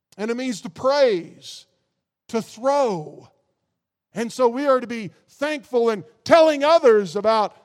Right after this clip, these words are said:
who Jesus is and thankful about him being our Father, thankful for all the things that he does in our hearts and in our lives. And,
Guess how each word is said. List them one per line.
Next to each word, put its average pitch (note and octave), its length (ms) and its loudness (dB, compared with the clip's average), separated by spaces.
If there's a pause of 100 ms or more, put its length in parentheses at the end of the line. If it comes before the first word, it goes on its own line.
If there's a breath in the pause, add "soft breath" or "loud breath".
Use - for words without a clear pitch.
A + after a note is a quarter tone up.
(120)
who D4+ 160 4
Jesus B3+ 560 -6
is A#3+ 400 0
and G3 160 -4 (180 soft breath)
thankful C#4+ 500 2
about A#3 280 2
him A#3 180 -4
being A#3+ 280 -8
our A#3 180 -2
Father, A3+ 500 -4 (220 soft breath)
thankful D4+ 500 -2
for A#3+ 200 2
all D4 320 4
the A#3 120 -2
things D4 360 -8
that A3+ 140 -2
he A3 100 -8
does B3 340 2
in G#3+ 80 -6
our G3+ 140 0
hearts B3+ 400 -2
and G#3+ 100 -6
in G#3+ 100 -4
our G#3 160 0
lives. A#3 540 -2
And, G#3 140 -2